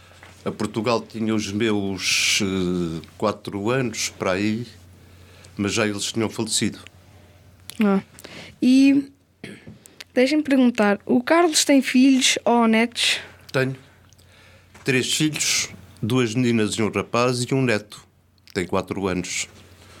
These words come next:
Speaker 1: Por sinal, ele hoje soube que eu vinha aqui à Rádio Freguesia de Belém e também quis vir.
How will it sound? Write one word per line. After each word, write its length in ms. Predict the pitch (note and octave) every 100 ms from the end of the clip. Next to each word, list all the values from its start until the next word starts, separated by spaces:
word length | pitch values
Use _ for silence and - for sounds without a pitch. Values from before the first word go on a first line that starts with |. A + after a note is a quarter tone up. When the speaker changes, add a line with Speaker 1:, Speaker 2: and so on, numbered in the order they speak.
| - - - - - C3
Speaker 1:
Por 80 |
sinal, 420 | A#2+ D3 C#3+ C#3+ C#3
ele 160 | C3+
hoje 200 | C3 G#2
soube 220 | - A2
que 60 | -
eu 60 | A2
vinha 240 | A#2 A2
aqui 240 | G#2 A2+
à 80 | G2+
Rádio 300 | F#2 F#2+ E2+
Freguesia 440 | G2+ F#2 - F2+ E2+
de 80 |
Belém 300 | E2+ F2 F#2+ G#2+ - _ _ _ _ _ _ _ _ -
e 300 | A#2+ A#2+ B2+
também 260 | - C#3 C#3
quis 200 | C#3 C#3
vir. 360 | C3+ C3 -